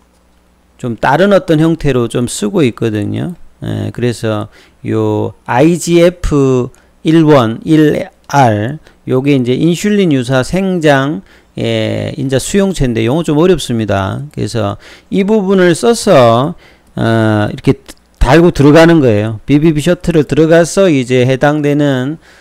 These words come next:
어, 뇌 쪽에 가서, 예, 기전을 이 응집체에다가 특이적으로 이제 결합을 해서 이 치료하는 형태입니다. 그래서 일단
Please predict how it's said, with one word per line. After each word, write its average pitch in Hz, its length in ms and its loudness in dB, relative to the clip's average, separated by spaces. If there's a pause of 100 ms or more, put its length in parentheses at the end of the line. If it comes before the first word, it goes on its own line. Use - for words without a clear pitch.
(200)
어, 113 240 -8
뇌 120 120 -2
쪽에 147 360 -4
가서, 127 800 0 (360)
예, 107 200 -4
기전을 131 800 -2
이 123 100 -4
응집체에다가 123 840 -2
특이적으로 156 520 -2
이제 113 100 -4
결합을 127 540 -2
해서 123 580 -4 (420)
이 104 280 -8
치료하는 147 560 -2
형태입니다. 117 500 -6
그래서 143 180 -2
일단 185 300 0